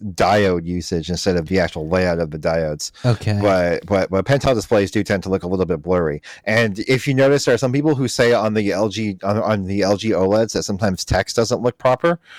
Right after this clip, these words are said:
Speaker 2: Right.
Speaker 1: Um, and that's because of the white, uh, and that, and that's because of the white subpixel.
Speaker 2: That's what I
Speaker 1: Because,
Speaker 2: thought.
Speaker 1: because the white subpixel throws off the, the, uh, the pattern or
Speaker 2: Right,
Speaker 1: the, or
Speaker 2: okay.
Speaker 1: the layout of the R G B subpixels because it has to add in white.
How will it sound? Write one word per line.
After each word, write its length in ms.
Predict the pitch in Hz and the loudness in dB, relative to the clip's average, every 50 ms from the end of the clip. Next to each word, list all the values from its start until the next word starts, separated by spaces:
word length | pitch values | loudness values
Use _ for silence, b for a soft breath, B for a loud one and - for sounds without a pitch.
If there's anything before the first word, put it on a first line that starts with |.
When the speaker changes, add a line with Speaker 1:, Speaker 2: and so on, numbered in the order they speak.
| B B B | B B B
Speaker 2:
Right. 260 | 113 113 113 110 104 | 2 4 4 4 4
Speaker 1:
Um, 360 | 117 113 107 101 98 95 95 - - | 2 2 2 2 0 -2 -6 -4 -2
and 140 | 120 120 117 | 0 2 2
that's 160 | 117 123 - | 2 2 0
because 280 | 151 139 - 139 120 | -2 0 0 0 0
of 100 | 143 135 | 2 2
the 100 | 120 110 | 2 2
white, 360 | 92 85 87 92 101 95 - - | 2 2 2 2 2 0 0 0
uh, 180 | 98 101 85 95 | 2 2 2 2
and 120 | 98 98 | 0 2
that, 160 | 104 95 90 | 2 2 2
and 220 | 107 101 90 98 104 | 2 0 2 2 0
that's 140 | 110 - | 0 0
because 240 | - 117 135 131 113 | -2 -2 -2 0 0
of 120 | 131 110 98 | 0 0 2
the 140 | 101 95 | 0 0
white 400 | 90 87 87 90 92 95 90 - _ _ _ _ _ _ _ _ _ | 0 2 2 2 2 2 0 -4 _ _ _ _ _ _ _ _ _
subpixel. 640 | - - 117 98 - - 151 - - - - - _ | 0 0 0 0 2 -2 -4 -2 -4 -6 -6 -8 _
Speaker 2:
That's 220 | - 131 117 - - | 0 0 0 2 2
what 80 | 120 | 2
I 100 | 123 120 | 2 4
Speaker 1:
Because, 120 | 113 123 123 | 4 4 4
Speaker 2:
thought. 400 | 131 143 170 175 127 - - _ _ | 6 6 4 4 2 0 -6 _ _
Speaker 1:
because 320 | 117 117 - 139 120 - | 0 2 2 2 2 4
the 140 | 123 120 107 | 2 2 4
white 260 | 98 110 127 143 147 | 4 4 4 4 2
subpixel 760 | - - - 127 120 113 _ 147 143 - - 180 185 180 160 | 0 0 2 2 0 2 _ -2 -2 0 0 2 2 0 -2
throws 440 | - - 113 113 113 110 113 117 98 | -4 -2 2 4 4 4 4 2 2
off 440 | 113 104 104 104 101 92 - - - - | 2 4 4 4 2 0 -4 -18 -16 -12
the, 580 | 110 98 92 104 104 101 98 98 95 92 90 85 b b b _ _ | -10 -6 -2 0 0 2 2 2 0 -2 -4 -8 b b b _ _
the, 540 | 95 101 95 92 92 95 92 90 85 - - _ _ _ _ | -2 -2 0 0 0 -2 -2 -4 -6 -8 -12 _ _ _ _
uh, 380 | - 82 82 78 76 60 50 50 50 - - _ _ _ _ _ _ _ _ _ - | -2 0 2 2 0 0 -4 -6 -8 -10 -16 _ _ _ _ _ _ _ _ _ -2
the 100 | 104 101 | -2 -2
pattern 560 | - - - 127 117 107 98 82 76 76 - _ b b b b b b b b b b _ _ | 0 0 2 2 4 4 2 0 -2 -6 -10 _ b b b b b b b b b b _ _
or 280 | - 95 98 98 95 92 | 0 4 4 6 6 4
Speaker 2:
Right, 100 | 92 82 | 2 0
Speaker 1:
the, 160 | 101 95 92 92 - | 0 0 0 0 0
or 120 | - 104 | 2 2
Speaker 2:
okay. 40 | 104 104 | 4 4
Speaker 1:
the 100 | 107 95 | 4 2
layout 500 | 90 92 101 101 104 101 95 92 90 - | 2 2 4 4 4 4 4 2 2 0
of 160 | - 92 87 | 0 -2 0
the 100 | 92 95 | 0 0
R 160 | 76 90 98 | 2 2 2
G 180 | 95 - 98 92 | 0 0 -4 -2
B 120 | 82 92 | -2 -2
subpixels 640 | 90 - - 92 85 - 101 92 - - 92 85 - | -2 0 0 0 0 0 -2 -2 -2 -4 -4 -4 -2
because 220 | 95 92 92 - | -2 -4 -2 -2
it 60 | 95 | -2
has 220 | - - 107 98 - | 0 0 0 0 0
to 120 | - 87 - | -2 0 0
add 160 | 90 98 95 | 2 0 0
in 240 | 92 87 90 82 76 | 0 -2 -4 -2 0
white. 260 | 85 87 82 - | 0 0 0 -4